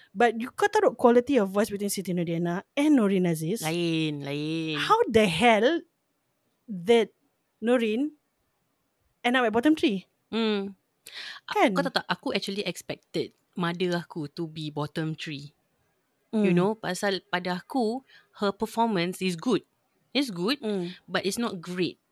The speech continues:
Speaker 2: He can, she can do
Speaker 1: Yes.
Speaker 2: better with her voice. She can
Speaker 1: She,
Speaker 2: do
Speaker 1: she
Speaker 2: better.
Speaker 1: was just lucky pasal lagu Anis Suraya tu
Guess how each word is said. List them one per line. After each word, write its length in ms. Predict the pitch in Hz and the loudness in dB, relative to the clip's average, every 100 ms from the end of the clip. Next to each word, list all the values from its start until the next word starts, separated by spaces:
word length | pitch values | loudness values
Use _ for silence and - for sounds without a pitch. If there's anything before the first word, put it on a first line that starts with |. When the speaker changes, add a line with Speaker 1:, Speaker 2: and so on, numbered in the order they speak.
| _ - | _ -6
Speaker 2:
He 160 | 190 208 | -4 -2
can, 240 | 202 190 | -2 -4
she 160 | - - | -4 -4
can 240 | 214 185 | 0 0
do 160 | 196 202 | 0 0
Speaker 1:
Yes. 160 | 185 | -2
Speaker 2:
better 320 | 180 - 170 147 | -2 -4 -4 -2
with 320 | 170 202 - | -2 -4 -2
her 80 | 160 | -4
voice. 480 | 156 170 190 247 | 0 0 2 0
She 160 | 240 196 | -2 -6
can 160 | 170 165 | -2 0
Speaker 1:
She, 80 | |
Speaker 2:
do 0 | |
Speaker 1:
she 160 | 185 302 | 2 4
Speaker 2:
better. 80 | 294 | 4
Speaker 1:
was 80 | 277 | 4
just 240 | 370 294 | 0 4
lucky 400 | 240 247 285 269 | 2 2 0 2
pasal 320 | 226 - 226 | 2 4 2
lagu 240 | 208 202 208 | 2 2 2
Anis 240 | 202 220 | 2 0
Suraya 320 | 220 208 214 | 0 2 0
tu 320 | 214 190 196 | -2 -2 -2